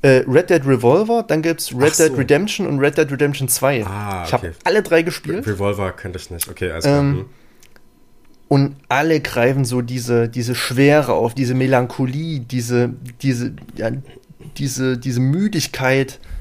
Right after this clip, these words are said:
Speaker 1: äh, des Lebens. Und das zählte für mich immer zum Western dazu.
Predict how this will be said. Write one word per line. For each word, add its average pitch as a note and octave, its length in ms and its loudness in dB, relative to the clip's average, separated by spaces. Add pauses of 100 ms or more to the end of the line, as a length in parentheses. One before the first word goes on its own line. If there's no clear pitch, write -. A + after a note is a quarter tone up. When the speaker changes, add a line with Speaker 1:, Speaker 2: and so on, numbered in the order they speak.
(160)
Speaker 1:
äh, A#2+ 180 4
des A#2 200 0
Lebens. C#3 540 2 (680)
Und A#2+ 600 4 (680)
das - 280 -4
zählte C#3+ 260 -2
für D3+ 160 -2
mich B2+ 160 -4
immer C#3+ 220 -4
zum B2+ 200 -4
Western C#3 340 0
dazu. B2+ 600 -2